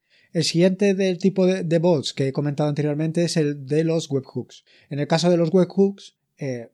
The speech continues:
primero vas a necesitar un dominio o un dynamic D N S que te permitirá tener o llam-, hacer llamadas o que, digamos, Telegram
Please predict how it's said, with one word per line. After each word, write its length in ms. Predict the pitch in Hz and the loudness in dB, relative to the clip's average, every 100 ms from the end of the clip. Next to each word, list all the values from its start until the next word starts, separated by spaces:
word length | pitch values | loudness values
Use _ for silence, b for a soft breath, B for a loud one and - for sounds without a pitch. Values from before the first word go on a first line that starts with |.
| _ | _
primero 360 | - 147 160 180 | -4 0 4 4
vas 120 | 185 | 2
a 40 | 156 | 0
necesitar 420 | 160 156 170 - | 0 0 0 -2
un 120 | - 151 | -4 -2
dominio 560 | 139 175 165 175 196 | 2 2 2 0 -4
o 240 | - 160 175 | -2 2 2
un 440 | 175 170 170 185 - | 0 -2 -4 -8 -14
dynamic 840 | 139 131 127 123 135 156 160 156 | -20 -20 -18 -4 0 0 0 -2
D 200 | 156 156 | -2 -2
N 160 | 156 165 | 0 0
S 380 | 175 170 190 196 b b b - | 0 0 -2 -6 b b b -6
que 460 | 147 139 131 123 - | -2 -2 -2 -6 -6
te 120 | 143 | -4
permitirá 560 | 143 139 139 139 147 | -2 -2 -2 0 0
tener 440 | 156 151 160 175 - _ _ _ | 0 0 0 0 -4 _ _ _
o 240 | - 143 - _ _ | -4 -4 -6 _ _
llam-, 360 | - 147 135 147 | -6 -2 -2 -2
hacer 340 | - - 160 160 | -6 0 0 2
llamadas 540 | 151 151 165 175 170 | 0 0 0 0 -4
o 120 | 175 | -6
que, 540 | 143 156 147 143 139 139 | -2 0 0 -4 -6 -8
digamos, 520 | - 143 151 165 170 - | -4 -2 0 -2 -2 0
Telegram 560 | 160 170 165 190 185 | 2 2 2 0 -4